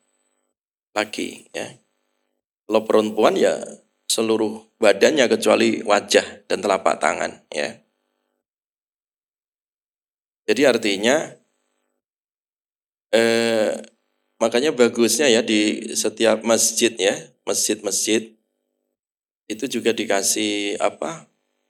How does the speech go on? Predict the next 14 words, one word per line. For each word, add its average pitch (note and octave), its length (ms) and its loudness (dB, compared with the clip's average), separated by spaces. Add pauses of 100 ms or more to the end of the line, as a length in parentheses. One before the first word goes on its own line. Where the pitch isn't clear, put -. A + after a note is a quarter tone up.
(1000)
Dikasih G#2 480 -6
pengumuman, A#2 640 0
Pak - 240 0
Didi, G#2 320 -2
ya, C3+ 80 0 (160)
kasih G2 320 -8
pengumuman G2 720 -6 (640)
di - 80 -16
tempat G2+ 320 -2
wudhu G#2+ 640 -2
atau G2 400 -2
di F#2+ 400 -8 (800)
gerbang A2+ 720 0 (1300)
untuk G#2 560 -2